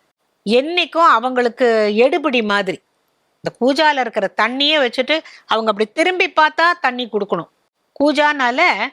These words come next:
அவருக்கு ஜால்ரா போடக்கூடியவர் அப்படின்னு அர்த்தம். ஆனா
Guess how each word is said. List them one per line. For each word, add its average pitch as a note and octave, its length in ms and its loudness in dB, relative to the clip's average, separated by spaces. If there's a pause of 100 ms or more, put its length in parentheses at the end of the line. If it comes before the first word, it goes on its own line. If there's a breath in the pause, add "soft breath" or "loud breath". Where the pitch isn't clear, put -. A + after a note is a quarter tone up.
(460 soft breath)
அவருக்கு C#4 300 0
ஜால்ரா D4+ 400 2 (100)
போடக்கூடியவர் A#3+ 720 0 (420)
அப்படின்னு F3+ 320 -4
அர்த்தம். E3+ 440 -4 (760)
ஆனா E3 640 -2